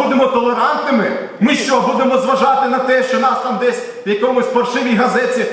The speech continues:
про нас щось напишуть, що ми там якісь такі чи не такі? Ні, товариство. Досить. Ми вже не будемо знову повторювати ті помилки і нас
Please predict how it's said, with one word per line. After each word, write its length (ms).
про 120
нас 180
щось 200
напишуть, 440
що 100
ми 100
там 200
якісь 260
такі 260
чи 140
не 100
такі? 500
Ні, 320
товариство. 580
Досить. 640
Ми 140
вже 140
не 80
будемо 640
знову 240
повторювати 560
ті 120
помилки 580
і 40
нас 280